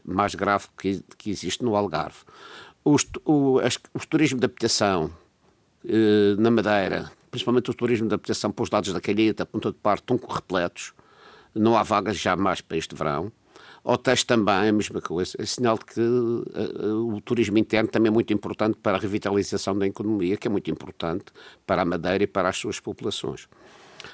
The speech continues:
Eh, é co-, portanto, é com muito agrado que vejo isso. Eh, temos esperança no futuro. Aliás, ainda ontem tive a curiosidade de ouvir um turista alemão na chegada ao aeroporto a dizer que vinha à Madeira e que não se importava de fazer a quarentena quando lá chegasse, que pelo menos estaria aqui umas férias descansadas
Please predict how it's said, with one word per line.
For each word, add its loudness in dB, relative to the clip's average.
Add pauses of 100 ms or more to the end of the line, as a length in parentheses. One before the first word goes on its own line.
(240)
Eh, 2
é 2
co-, -6
portanto, -2
é -4
com -4
muito -2
agrado -2
que -6
vejo 0
isso. -2 (400)
Eh, 2
temos 2
esperança 0
no 4
futuro. 0
Aliás, 2
ainda 4
ontem 2
tive 0
a 0
curiosidade 0
de 0
ouvir 0 (380)
um 2
turista 2
alemão 4
na 4
chegada 0
ao 2
aeroporto 0 (300)
a 2
dizer 0
que 2
vinha 4
à 6
Madeira 4
e 2
que -4
não 4
se 0
importava 0
de -10
fazer 0
a 0
quarentena 0
quando 0
lá 2
chegasse, -2
que 0
pelo 2
menos 4
estaria 0
aqui -4
umas 0
férias 0
descansadas -2